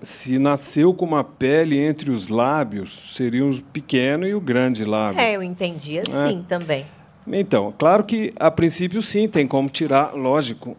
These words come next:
Speaker 1: É, a região da genitália, a gente chama de uma região terminal. É,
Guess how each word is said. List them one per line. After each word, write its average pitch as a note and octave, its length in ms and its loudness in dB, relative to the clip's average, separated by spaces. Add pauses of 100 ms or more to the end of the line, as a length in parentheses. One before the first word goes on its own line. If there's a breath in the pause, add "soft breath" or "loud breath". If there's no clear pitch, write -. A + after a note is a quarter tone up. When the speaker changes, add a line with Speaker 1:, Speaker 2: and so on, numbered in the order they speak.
(180)
Speaker 1:
É, C#3 720 2
a B2 420 0
região D3 380 2
da B2+ 140 2
genitália, A#2+ 720 0
a A2 80 -2
gente A#2 200 -4
chama C3+ 220 2
de B2 80 -2
uma C3+ 120 2
região C3+ 320 2
terminal. C#3+ 600 0 (680 loud breath)
É, A#2 680 4